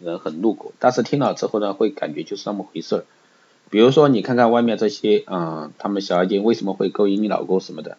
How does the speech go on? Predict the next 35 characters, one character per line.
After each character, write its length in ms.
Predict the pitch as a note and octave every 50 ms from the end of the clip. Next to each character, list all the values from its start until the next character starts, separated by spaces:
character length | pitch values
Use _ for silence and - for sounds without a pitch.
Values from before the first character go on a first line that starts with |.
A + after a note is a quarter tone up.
| _ -
那 480 | - F#2+ G2+ G#2 G2 F#2+ F2+ E2+ E2+ - _ _ E2+ D2+ - _ _ _ _ _ _
你 200 | F#2 F2 D#2 C#2+ C#2+
为 120 | F2+ G2
什 120 | G2 F#2
么 140 | F2+ F2+ F2+ - - - _
就 160 | - - G2
不 120 | F2+ - G2+
能 240 | F#2 D#2 D2+ E2 F2+
有 140 | E2 - -
呢？ 160 | - C#2 - _ _ _ _ _ _ _ _ _ _ - - - - _ _ _ _
然 120 | - A#2 C3
后 100 | D3+ D3+
呢， 120 | C#3 C3+
像 180 | B2+ D#3 C#3 B2
一 60 | A#2+
些 160 | A2+ B2+ B2
抗 180 | - - C3 A#2
衰 120 | - A#2+
老 140 | A#2 G#2+ F#2
项 180 | - F2+ F#2+ F#2+
目 100 | F#2 F2
打 180 | - F2 -
玻 100 | - G2+
尿 140 | G#2+ A2 G#2+
酸 160 | - A#2 G2+
的 20 | F#2
时 120 | - F#2
候， 60 | F2+
我 60 | D#2+
们 120 | D#2 E2+ F2+
可 120 | - F#2
以 60 | D#2+
这 140 | - - F#2+
样 100 | F#2 F2+
说： 260 | F2 - G2 G2 F#2+